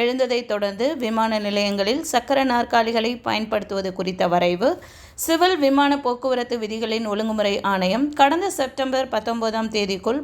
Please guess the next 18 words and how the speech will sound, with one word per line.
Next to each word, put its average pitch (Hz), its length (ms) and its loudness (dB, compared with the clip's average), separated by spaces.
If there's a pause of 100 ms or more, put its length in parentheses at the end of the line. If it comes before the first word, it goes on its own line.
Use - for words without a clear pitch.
பொதுமக்களிடமிருந்து 208 1080 0 (280)
கருத்துக்களை 285 720 2
கோரியது. 170 420 -4 (500)
பின்னர் 262 420 2
புதிய 262 300 2
திருத்தங்கள் 226 600 -2
கொண்டுவரப்பட்டன. 185 640 -2 (680)
இந்த 370 260 4
புதிய 320 320 2
திருத்தத்தின்படி 277 960 0
விமான 233 380 -2
நிலையங்களில் 214 720 0
இந்த 214 180 0
சேவைகளை 269 560 2
பயன்படுத்த 269 560 0
விரும்பும் 226 480 -2
மாற்றுத்திறனாளிகள் 208 880 0
மற்றும் 196 480 -2